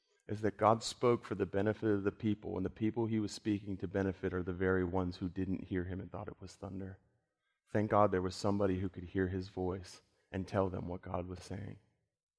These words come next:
I promise you there's a ton of people around you that God's speaking to for their benefit, and they're the very ones who can't hear him. And thank God he put you there to hear his voice and be able to tell them what the Father's saying to them and about them and what the Father has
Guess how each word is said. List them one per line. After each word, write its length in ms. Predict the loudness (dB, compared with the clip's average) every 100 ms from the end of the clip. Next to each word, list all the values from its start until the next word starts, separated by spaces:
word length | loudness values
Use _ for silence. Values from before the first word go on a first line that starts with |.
| _ _
I 100 | -6
promise 680 | -6 -4 2 2 2 0 -4
you 140 | -4 0
there's 220 | 0 0
a 80 | -6
ton 240 | -4 -4
of 80 | -4
people 320 | -4 -2 0
around 400 | 2 4 2 0
you 120 | -4 -6 -14 -6
that 140 | -4 2
God's 260 | 2 2
speaking 600 | -4 0 2 2 0 -4 -2
to 180 | -4 -4
for 180 | -4 0
their 180 | 2
benefit, 480 | 2 2 0 0 -2 -2
and 120 | 0
they're 120 | 0
the 100 | 0
very 300 | 0 2 2
ones 260 | 2 -2 -4
who 80 | -8
can't 280 | -6 -4
hear 180 | -2 -2
him. 100 | -2 -6 -16 -12
And 120 | -10
thank 220 | -4 -2 0
God 180 | 0
he 80 | 0
put 220 | -4 -8 -4
you 200 | 0 2
there 180 | 2 0
to 80 | -2
hear 240 | 0 0
his 180 | 0 -4
voice 320 | -2 -2 -2
and 100 | -6
be 120 | -6
able 160 | -6 -8
to 80 | -8
tell 240 | -2 -2
them 240 | -2 -6 -6
what 160 | -8
the 80 | -10
Father's 420 | -8 -8 -8 -14
saying 360 | -10 -8 -8 -8
to 140 | -6 -6
them 160 | -6
and 100 | -8
about 320 | -8 -6 -6
them 160 | -8 -8
and 80 | -6
what 140 | -6
the 80 | -6
Father 280 | -8 -6 -6
has 220 | -6 -6